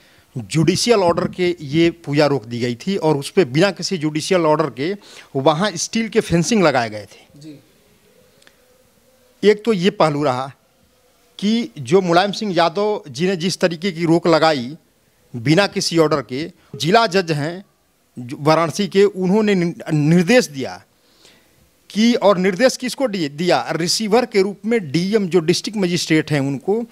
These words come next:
Speaker 1: कहा कि आप रिसीवर हैं और आप इसको, माने, आप जल्द से जल्द यहाँ पूजा दोबारा शुरू की जाए,
Speaker 2: जी।
Speaker 1: क्योंकि ये हिंदुओं का अधिकार है। और ये अधिकार कहाँ से आया?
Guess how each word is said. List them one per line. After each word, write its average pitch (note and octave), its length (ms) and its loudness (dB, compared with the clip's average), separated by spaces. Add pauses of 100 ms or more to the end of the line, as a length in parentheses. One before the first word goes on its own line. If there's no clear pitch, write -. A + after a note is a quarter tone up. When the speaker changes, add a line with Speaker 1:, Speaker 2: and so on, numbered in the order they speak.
(340)
Speaker 1:
कहा E3+ 220 2
कि G3+ 160 -4
आप F3+ 300 0
रिसीवर D#3 460 0
हैं A#3 220 -2
और F#3 320 0
आप G3+ 400 0 (160)
इसको, G#3+ 640 -2 (320)
माने, G3 280 4 (180)
आप D#3 220 -2
जल्द G#3 280 2
से G#3 160 -2
जल्द G3+ 240 0
यहाँ F3+ 340 0
पूजा E3+ 280 0
दोबारा D#3 420 0
शुरू D#3 360 -8
की D3+ 160 -8
जाए, A#2 320 -8 (460)
Speaker 2:
जी। - 60 -12
Speaker 1:
क्योंकि F3 300 0
ये F#3 220 2
हिंदुओं D3+ 380 0
का F3 160 2
अधिकार C3 380 -4
है। G2+ 240 -20 (500)
और F3+ 160 4
ये G#3 140 2
अधिकार G#3+ 360 2
कहाँ G#3 220 -4
से A3 120 -8
आया? A3 280 -6